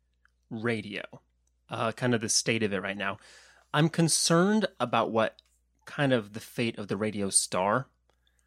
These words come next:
I'm worried that video may have played a role in the demise of the radio star. I did have one plan. I thought,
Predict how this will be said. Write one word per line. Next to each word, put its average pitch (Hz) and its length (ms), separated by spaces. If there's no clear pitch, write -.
I'm 127 280
worried 131 440
that 113 160
video 117 420
may 113 140
have 107 260
played 110 220
a 107 40
role 104 640
in 101 720
the 107 140
demise 107 580
of 170 80
the 170 80
radio 175 300
star. 185 460
I 175 100
did 196 160
have 208 200
one 147 200
plan. 127 340
I 120 60
thought, 127 340